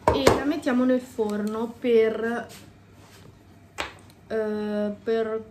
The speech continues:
quarantacinque, trenta minuti, dipende dal forno, e ovviamente dovete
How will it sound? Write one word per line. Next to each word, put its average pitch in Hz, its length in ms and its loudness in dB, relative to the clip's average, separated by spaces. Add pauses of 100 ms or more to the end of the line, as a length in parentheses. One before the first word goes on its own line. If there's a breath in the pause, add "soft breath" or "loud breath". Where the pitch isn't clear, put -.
(140)
quarantacinque, 202 960 -6
trenta 202 320 -4
minuti, 196 420 -2
dipende 208 920 2 (680)
dal 202 220 0
forno, 196 580 -2
e 190 320 -8 (180)
ovviamente 190 480 -6
dovete 180 420 -10